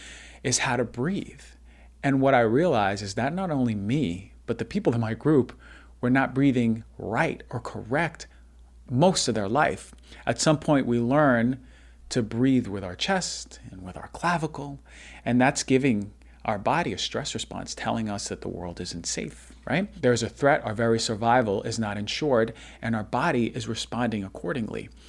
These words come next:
particularly our cells. So what Doctor Eric and I are gonna talk about is how breathing correctly can make a massive change to our cell physiology, to thyroid health,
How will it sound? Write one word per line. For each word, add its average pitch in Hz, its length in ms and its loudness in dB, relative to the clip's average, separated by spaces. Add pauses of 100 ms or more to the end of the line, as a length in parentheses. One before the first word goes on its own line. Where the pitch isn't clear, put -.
(140)
particularly 185 460 2
our 110 80 0
cells. - 580 -2
So - 140 -2
what 113 140 2
Doctor 123 260 4
Eric 151 260 2
and 117 80 -2
I 101 120 0
are 101 40 -4
gonna 101 140 -6
talk - 300 -8
about 92 340 -2
is 107 320 -2 (480)
how 160 540 0 (180)
breathing 160 580 4
correctly 113 680 0 (600)
can 123 220 2
make 123 220 2
a 117 60 -2
massive 127 800 0
change 110 680 0 (360)
to 120 120 -2
our 104 100 0
cell 123 300 2
physiology, 110 800 0 (480)
to - 120 -10
thyroid 127 580 2
health, 98 400 -6